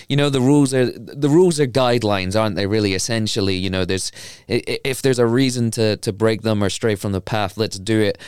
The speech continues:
And I think that's a great point, though, just that, like, this cocktail being that, um, kind of template, but also you can build upon it with those other fruit. Maybe you're,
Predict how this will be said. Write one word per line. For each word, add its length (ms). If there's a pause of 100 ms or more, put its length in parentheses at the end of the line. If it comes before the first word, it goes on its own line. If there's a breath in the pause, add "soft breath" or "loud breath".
(120)
And 100
I 60
think 140
that's 180
a 40
great 280
point, 320
though, 160
just 260
that, 220
like, 280 (540 loud breath)
this 380
cocktail 580
being 640
that, 340 (100)
um, 460 (100)
kind 220
of 160 (220)
template, 640
but 140
also 560 (200 loud breath)
you 120
can 160
build 320
upon 380
it 100
with 260
those 220
other 180
fruit. 460
Maybe 240
you're, 360